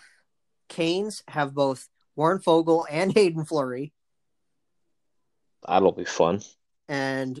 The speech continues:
Speaker 1: Warren's is on the fourth of November, Fleury's is on the eighth. So that's
Speaker 2: I,
Speaker 1: interesting.
Speaker 2: I think Hayden's,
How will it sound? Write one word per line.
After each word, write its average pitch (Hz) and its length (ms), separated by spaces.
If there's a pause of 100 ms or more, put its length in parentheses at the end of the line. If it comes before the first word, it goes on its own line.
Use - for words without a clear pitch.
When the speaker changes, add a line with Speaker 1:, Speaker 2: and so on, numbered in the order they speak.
Speaker 1:
Warren's 156 480
is 151 120
on 147 140
the 131 60
fourth 156 280
of 170 60
November, 156 720
Fleury's 143 440
is 135 120
on 127 120
the 117 160
eighth. 107 200 (680)
So 131 580 (440)
that's 143 200
Speaker 2:
I, 107 100
Speaker 1:
interesting. - 400
Speaker 2:
I 101 40
think 131 200
Hayden's, 98 680